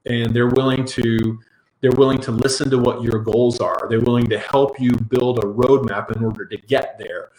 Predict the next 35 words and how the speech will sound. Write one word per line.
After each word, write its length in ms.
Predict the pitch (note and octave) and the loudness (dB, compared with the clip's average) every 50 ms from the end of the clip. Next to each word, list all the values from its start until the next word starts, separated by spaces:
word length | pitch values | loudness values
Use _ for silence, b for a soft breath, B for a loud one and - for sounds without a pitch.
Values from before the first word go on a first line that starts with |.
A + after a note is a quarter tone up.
| b b b b - | b b b b -4
right? 360 | G#2+ A2+ B2+ C3 C3 - - | -2 -2 -2 -2 -4 -4 -4
And 200 | B2+ A#2+ A2+ A#2 | -2 0 0 0
then 260 | A2+ A2+ A2+ A#2+ A#2+ - - | 2 0 0 0 -2 -4 -4
that 180 | C3 B2 B2 | -2 -2 0
also 360 | B2 B2 B2 - - C3 A#2+ | 0 0 0 0 0 0 0
includes 640 | A#2 A#2 A2+ A2+ A2+ - - A#2+ B2 B2 A#2+ - - | 0 0 -2 -4 -6 -4 -2 0 0 0 -2 -4 -6
some 140 | - B2 G#2+ | -4 -4 -4
daily 400 | G#2 A2 A2 A2+ A2+ A#2 A#2+ A2+ | -2 -2 -2 0 0 0 0 0
or 80 | G#2+ G#2 | 0 0
maybe 240 | G#2 G#2+ A2 A2 G#2+ | -2 -4 -4 -4 -6
even 160 | A2 A2 G#2 | -6 -6 -6
some 200 | - - G#2 G2+ | -6 -6 -6 -4
weekly 380 | G#2+ A#2 A#2 A#2 - A#2 G#2 G2+ | -4 -4 -6 -6 -8 -6 -4 -4
accountability 840 | G2 - - A2 A2 G#2 G2 - D3+ E3+ E3 A#2 G#2 G#2 G#2 G#2+ b b b b b _ | -6 -6 -8 -10 -8 -8 -6 -2 -2 0 0 0 0 -2 -4 -6 b b b b b _
to 100 | - A#2+ | -2 0
make 220 | B2 A#2+ A2+ - | 0 0 0 -2
sure 280 | - - - A#2+ A2+ A2 | -6 -4 0 0 2 2
that 160 | A2+ - - | 0 -2 -4
you're 120 | A2 A2+ | -4 -6
staying 380 | A2+ - - A#2 G#2+ G#2+ G#2 G2 | -6 -4 -4 -4 -4 -4 -6 -8
on 120 | F2+ F2 - | -10 -12 -14
track, 420 | - - B2 - - F#2+ - - _ | -10 -8 -8 -8 -8 -10 -12 -14 _
right? 340 | - G#2+ G#2 A2+ A#2+ A#2+ - _ b b b b b b b b - B2+ B2+ | -2 0 0 0 0 -2 -6 _ b b b b b b b b -6 -2 2
And 320 | A#2+ A#2 A#2 A#2 A2+ A2+ - _ - B2+ | 2 2 2 2 0 -2 -6 _ -6 2
the, 240 | A#2+ C#3+ - - - | 4 4 4 4 0
the 120 | C3 B2+ A#2+ | -2 0 2
reason 400 | C3 E3+ G#3 A#3 G3+ G3 D#3+ D3 | 2 4 4 4 4 4 2 2
why, 540 | C3+ B2 A#2+ A#2 A2+ A2 G#2+ A2 A2+ A2+ A#2 - _ - | 2 2 2 2 2 0 0 -2 -4 -4 -6 -10 _ -8
um, 560 | A#2+ A#2 G#2+ G#2 G2+ F#2+ F#2+ F#2+ F#2+ - - _ _ _ _ _ _ _ _ - | -6 -4 -4 -4 -6 -8 -8 -10 -12 -14 -18 _ _ _ _ _ _ _ _ -6
the 100 | B2 A#2+ | -2 0
reason 360 | C#3 E3 F#3+ F#3 F3+ D#3+ C3+ | 0 0 2 0 0 0 2
why 440 | B2 A#2 A2+ A2 A2 A2 G#2+ G#2+ b b b b b b b _ _ _ _ | 2 2 2 2 0 -2 -4 -6 b b b b b b b _ _ _ _
I 80 | - C3 | -6 -4
think 260 | - E3 D3 - - | -2 -2 -4 -6 -8
people 720 | - - D#3+ D#3+ D#3+ D#3 C3+ B2 A#2+ A#2 A2+ - - - | -6 -4 -4 0 2 2 4 4 4 2 0 -4 -8 -16